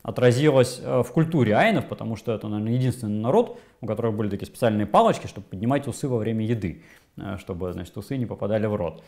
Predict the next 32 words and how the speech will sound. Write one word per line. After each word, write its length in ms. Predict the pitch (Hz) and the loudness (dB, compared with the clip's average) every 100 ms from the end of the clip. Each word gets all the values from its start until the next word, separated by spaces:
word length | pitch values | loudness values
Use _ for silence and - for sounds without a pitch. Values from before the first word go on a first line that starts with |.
| - _ - | -20 _ -8
Ну 80 | 110 | -4
вот. 160 | 95 | -2
А 160 | 117 113 | 2 2
с 60 | 104 | 4
другой 240 | 185 196 | 4 4
стороны, 560 | 190 196 180 170 151 160 - - | 4 4 6 8 6 2 -12 -2
э, 260 | 139 131 156 | 4 6 6
этот 300 | 160 - - | 6 2 2
признак, 480 | 240 226 175 - - - - | 2 4 4 4 -2 -18 -6
он, 320 | 156 185 190 | 2 4 6
э, 440 | 165 156 151 143 127 | 6 10 10 10 8
передался 680 | 139 139 143 113 127 110 107 | 2 6 6 6 2 0 0
соседним 520 | 143 135 131 110 110 | -2 2 2 2 0
народам, 480 | 123 226 277 269 254 - - - | 4 6 6 4 2 -6 -14 -6
допустим, 440 | 120 - 123 107 | -4 -2 -4 -2
тем 160 | 120 98 | -2 0
же 100 | 120 | 0
японцам, 600 | 127 117 101 208 277 - - _ | 0 0 0 0 0 -4 -20 _
потому 260 | - 131 120 | -6 -2 -2
что 140 | - | 0
японцы, 680 | 139 139 175 143 127 104 - - - | 0 4 6 6 4 2 2 -8 -4
когда 300 | 127 113 101 | 0 4 4
заселяли 480 | 104 151 131 107 104 | 2 4 6 6 4
японские 440 | - 113 - 104 | 0 -2 -2 -6
острова 360 | - 117 113 101 | -4 0 2 2
и 40 | |
становились 580 | - 131 139 117 95 - | 2 2 2 2 0 -4
японцами, 560 | - 98 90 143 220 | -8 -6 -6 -2 0
ну, 380 | 302 254 151 90 - | 0 0 -2 -4 -10
какие-то 320 | - - - | -16 -16 -12
там 100 | 90 | 0
протояпонцы, 840 | 151 139 113 104 101 95 - 90 | 4 4 2 -2 -2 -4 -4 -8